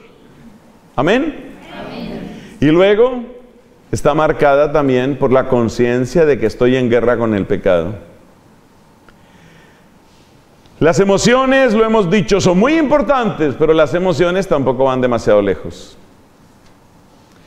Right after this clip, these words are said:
Speaker 1: Por eso hay que pasar a una segunda fase. ¿Cuál es la segunda fase?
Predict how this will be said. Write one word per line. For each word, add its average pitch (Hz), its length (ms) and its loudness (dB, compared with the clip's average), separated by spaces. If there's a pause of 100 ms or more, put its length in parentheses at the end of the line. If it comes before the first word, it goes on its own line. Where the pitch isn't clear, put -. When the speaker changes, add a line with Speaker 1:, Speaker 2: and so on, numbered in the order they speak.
(280)
Speaker 1:
Por 143 140 2
eso 156 180 2
hay 180 80 2
que 170 140 2
pasar 151 380 2
a 156 40 2
una 160 240 0
segunda 131 640 0
fase. 101 460 -4 (920)
¿Cuál 160 300 0
es 247 120 2
la 233 120 2
segunda 165 440 0
fase? 110 380 -2